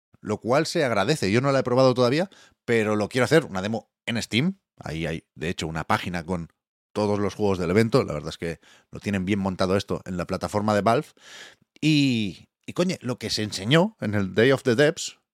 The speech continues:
mucho gameplay, tenía buena pinta, me convenció un poco el juego porque tenía mis dudas,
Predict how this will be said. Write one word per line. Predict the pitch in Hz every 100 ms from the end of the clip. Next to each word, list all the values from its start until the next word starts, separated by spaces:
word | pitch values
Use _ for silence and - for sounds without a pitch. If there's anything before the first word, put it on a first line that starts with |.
| -
mucho | 98 113
gameplay, | 120 123 113 185 _ _ _ _ _ _
tenía | - 151
buena | 185 175
pinta, | 202 190 170
me | 147
convenció | - 104 104 92 160
un | 160
poco | 123 151
el | 110
juego | 170 156 165
porque | 113 92
tenía | 98 131
mis | 117
dudas, | 107 135 160 -